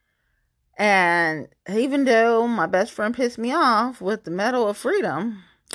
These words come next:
awarded to that piece of shit named Limbaugh, um,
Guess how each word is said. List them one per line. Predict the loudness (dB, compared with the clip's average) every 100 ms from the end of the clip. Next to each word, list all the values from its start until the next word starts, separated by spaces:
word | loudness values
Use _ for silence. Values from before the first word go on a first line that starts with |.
| -20 _ _ _ _ _ _
awarded | -6 -2 -2 -4
to | -6
that | -2 -2 -2 -8
piece | -16 -14 -14
of |
shit | -16 -16 -8 -8 -8 _ _
named | -10 -8 -6 -6
Limbaugh, | -4 -4 -2 -4 -6 -8 -14 _ _ -20 -18 -20 -20 -20 _ 2
um, | 2 4 -2 -6 -8 -10